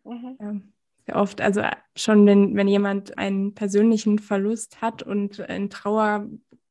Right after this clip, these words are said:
Speaker 2: ähm, in einem Trauerprozess dann ist, sind die Werte auch oft ganz neu. Hast du denn, ähm, in deinem persönlichen Umfeld, also in deinem Leben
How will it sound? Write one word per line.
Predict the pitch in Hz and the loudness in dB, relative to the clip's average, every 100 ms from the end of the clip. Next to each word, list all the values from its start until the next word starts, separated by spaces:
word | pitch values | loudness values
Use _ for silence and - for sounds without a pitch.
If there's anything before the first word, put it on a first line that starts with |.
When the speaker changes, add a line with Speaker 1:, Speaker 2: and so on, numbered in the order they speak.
| - | -8
Speaker 2:
ähm, | 208 196 | -6 -6
in | 170 | -6
einem | 196 | -6
Trauerprozess | 208 208 208 - 202 208 208 | -6 -4 -4 -4 -8 -8 -8
dann | 208 196 | -8 -6
ist, | 190 - - _ | -6 -8 -18 _
sind | - 208 | -2 -2
die | 202 190 | -2 -2
Werte | 196 208 214 - | -2 -2 -2 0
auch | 190 202 - - | -2 -2 -8 -6
oft | 208 - - | -6 -6 -4
ganz | 208 208 - | -2 -2 0
neu. | 214 220 196 196 - _ _ _ - | 2 2 0 -4 -10 _ _ _ -4
Hast | 214 | 0
du | 208 | 2
denn, | 202 202 196 - | 2 2 0 -2
ähm, | 214 202 196 | 0 0 -2
in | 196 | -2
deinem | 196 196 196 196 190 _ _ _ _ _ | 0 0 0 -4 -6 _ _ _ _ _
persönlichen | - 185 208 220 226 220 214 208 208 | -6 0 2 4 2 0 -4 -4 -4
Umfeld, | 208 220 214 208 196 | -4 -4 -2 -4 -4
also | 185 190 | -6 -6
in | 196 175 196 | -6 -4 -4
deinem | 202 202 | -2 0
Leben | 196 202 202 202 190 | 0 0 -2 -6 -8